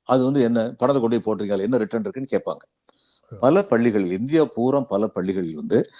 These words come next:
Speaker 1: பெண்களுக்கு கழிப்பறை இல்லாத காரணத்தினால் எட்டாவது வகுப்பு, ஒன்பதாவது படிக்கும்போது அட்ரிஷன் ரொம்ப ஜாஸ்தியா இருக்கு.
Speaker 2: ஜாஸ்தி.
Speaker 1: இன்னைக்கு வரைக்கும் நடந்துகிட்டு இருக்கு. நான் டிவிஷனல் கமிஷனர் ஒரு இடத்துல இருந்தது பன்னெண்டு லட்சம் ரூபாய் கேட்டிருந்தாங்க பள்ளி,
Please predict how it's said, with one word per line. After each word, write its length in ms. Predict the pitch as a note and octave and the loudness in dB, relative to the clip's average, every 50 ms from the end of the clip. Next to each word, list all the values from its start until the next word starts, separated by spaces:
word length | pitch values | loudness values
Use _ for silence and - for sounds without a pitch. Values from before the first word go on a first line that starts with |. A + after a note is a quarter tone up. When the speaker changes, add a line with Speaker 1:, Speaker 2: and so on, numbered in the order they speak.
| - - - _ | -20 -20 -20 _
Speaker 1:
பெண்களுக்கு 560 | _ B2+ C#3 D3+ G3 G3+ G#3 F#3+ F3+ - - | _ 4 4 6 6 6 6 4 4 2 0
கழிப்பறை 560 | B2 - - G#2 A2+ D3 E3 - - F#3 F3 D#3+ | 0 0 2 2 2 2 2 2 0 2 4 4
இல்லாத 340 | C3 A2+ A2+ A2+ G#2+ G2+ F#2+ | 4 4 2 2 2 2 0
காரணத்தினால் 960 | - - F#2+ F#2+ G2 G2+ F#2+ F2+ - - F#2+ E2 F2+ G#2+ D3 G3 - - - _ _ _ _ _ _ _ _ | -2 -4 -4 -4 -4 -6 -8 -12 -10 -10 -8 0 2 4 4 4 2 -2 -8 _ _ _ _ _ _ _ _
எட்டாவது 440 | G2 G#2+ - - D3+ D3 D3 C#3+ | 0 0 2 4 4 6 6 6
வகுப்பு, 360 | C3+ C#3 C3+ C#3 - G3 G#3 - | 4 4 2 2 0 0 0 0
ஒன்பதாவது 460 | - G#2 G2+ A2 A#2+ A#2+ A2+ G#2+ G2+ | -4 -6 -4 -2 -2 0 -2 -2 -4
படிக்கும்போது 640 | - G2+ F#2 F2+ - G2 F#2+ F2 F#2+ F#2+ D3 G3+ - - - _ _ - | -6 -8 -10 -10 -10 -8 -6 -6 -4 -2 -2 -2 -4 -6 -14 _ _ -2
அட்ரிஷன் 460 | A2 A2+ - E3+ E3 D3 - B2+ G2 | -2 -2 0 -2 0 2 2 0 2
ரொம்ப 240 | E2+ A2 C#3+ E3+ F#3+ | 0 0 0 2 2
ஜாஸ்தியா 360 | B2+ G#2 F#2+ - - - - | 2 2 0 -2 -4 -8 -10
இருக்கு. 180 | - - _ _ _ _ _ _ _ _ _ _ | -10 -14 _ _ _ _ _ _ _ _ _ _
Speaker 2:
ஜாஸ்தி. 240 | C3 A#2+ A#2+ A#2+ - | -8 -8 -6 -6 -4
Speaker 1:
இன்னைக்கு 220 | - D3 G3+ G#3 A3 | -2 0 2 4 4
வரைக்கும் 200 | G#3+ G3 D3+ A2 | 4 4 2 0
நடந்துகிட்டு 280 | G2+ F#2 F2+ - - | -2 -4 -6 -10 -14
இருக்கு. 140 | D2+ - _ _ _ _ _ _ _ _ - - _ _ _ _ _ _ - - _ _ _ _ _ _ | -18 -20 _ _ _ _ _ _ _ _ -20 -20 _ _ _ _ _ _ -20 -20 _ _ _ _ _ _
நான் 240 | _ G2+ A2+ C3+ C#3+ | _ 0 2 2 4
டிவிஷனல் 280 | C#3 E3 D#3+ F3 E3 D3 | 2 2 0 0 -2 -2
கமிஷனர் 380 | D3+ C#3+ C3 - C#3 C#3 C3+ | -2 -4 -2 -2 0 0 2
ஒரு 140 | B2 A#2+ B2 | 2 0 0
இடத்துல 80 | A#2+ C3+ | -2 -4
இருந்தது 320 | B2 B2 B2+ B2 C3+ D3+ D3+ | -2 0 0 0 2 0 0
பன்னெண்டு 260 | - - A#2 B2+ C#3 | 0 0 0 0 0
லட்சம் 240 | C#3 C3 A2+ - B2+ | -2 -2 -2 0 -2
ரூபாய் 120 | - F2+ | 0 0
கேட்டிருந்தாங்க 440 | A2 A2 G2 G#2 G2 F#2+ F#2+ A2 B2 | -2 -4 -4 -4 -4 -4 -2 -2 -2
பள்ளி, 280 | A2+ - A2 G#2+ G2 | -2 -4 -4 -4 -4